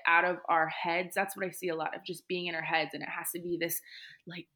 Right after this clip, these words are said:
production, Walt Disney, like, lights, camera, all the things. And I think that shifting that, like you had just said, what if the delivery man,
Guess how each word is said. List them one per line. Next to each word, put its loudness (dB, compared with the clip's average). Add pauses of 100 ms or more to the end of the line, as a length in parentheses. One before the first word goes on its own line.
production, 2
Walt 4
Disney, 4
like, 4 (500)
lights, 6
camera, 6 (100)
all 8
the -2
things. -2 (100)
And 2
I 4
think -2
that 8 (800)
shifting 4
that, 8
like 0
you 2
had 2
just -2
said, 4 (260)
what 8
if 4
the 0
delivery 4
man, 4